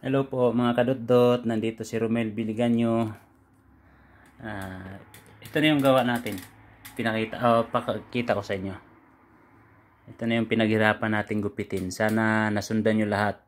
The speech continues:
para ganito rin kaganda yung kalalabasan ng gawa nyo o gawa ko.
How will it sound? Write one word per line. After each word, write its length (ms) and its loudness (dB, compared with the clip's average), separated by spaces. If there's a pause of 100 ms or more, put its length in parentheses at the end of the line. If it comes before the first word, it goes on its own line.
para 240 -2
ganito 320 -4
rin 160 -6
kaganda 320 -4
yung 160 -2
kalalabasan 800 -4 (1120)
ng 160 -6
gawa 240 2
nyo 400 0 (160)
o 320 -6
gawa 320 0
ko. 320 -2